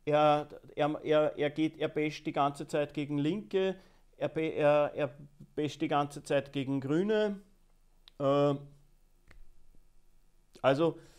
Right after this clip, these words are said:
äh, lässt, lässt auf eine gewisse Gesinnung dann schließen. Ja,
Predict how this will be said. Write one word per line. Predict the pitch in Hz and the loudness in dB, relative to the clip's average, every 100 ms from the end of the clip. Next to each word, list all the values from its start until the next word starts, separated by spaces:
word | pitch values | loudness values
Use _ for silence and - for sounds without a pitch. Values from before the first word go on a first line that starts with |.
| - - | -20 -12
äh, | - 139 151 151 123 | 0 4 4 2 0
lässt, | 156 170 - - _ _ _ - | -2 -2 -6 -20 _ _ _ -12
lässt | 156 156 190 190 - | -4 -2 -2 -6 -10
auf | - 170 | -4 -4
eine | 175 | -4
gewisse | 170 170 196 - 185 | -6 -8 -8 -8 -8
Gesinnung | 185 175 175 196 190 | -8 -8 -8 -8 -8
dann | 175 170 | -6 -8
schließen. | - 160 156 - - _ _ - | -8 -10 -10 -12 -20 _ _ -10
Ja, | 120 143 - | -4 -4 -6